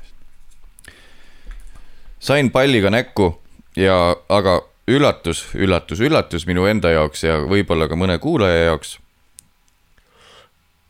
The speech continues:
See oli väga korralik Spaldingu pall.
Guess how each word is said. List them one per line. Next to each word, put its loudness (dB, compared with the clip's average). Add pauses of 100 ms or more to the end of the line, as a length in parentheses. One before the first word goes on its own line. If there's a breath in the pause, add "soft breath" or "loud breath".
(800)
See -2
oli 2 (160)
väga 2
korralik 2
Spaldingu 0
pall. 0